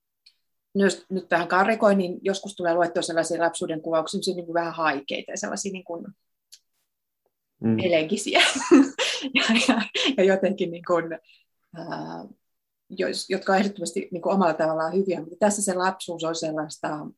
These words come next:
Speaker 1: niinku, hyvin toiminnallista ja täyttä, ja, ja se maailma on, niinku,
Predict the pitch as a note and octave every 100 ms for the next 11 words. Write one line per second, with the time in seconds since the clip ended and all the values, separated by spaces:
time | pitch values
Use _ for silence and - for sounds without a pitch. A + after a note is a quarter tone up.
0 | _ _ _ - D3+ - D#3+ - F3+ G3+
1 | F#3 E3 - _ _ _ _ _ _ _
2 | - B3 C#4 B3+ F#3 E3 E3 E3 E3 D#3+
3 | F#3+ F#3+ E3+ - - - - - - -
4 | - E3+ E3 - - F3+ E3+ D#3+ D#3 D#3
5 | D#3 D#3+ F3 E3 E3 -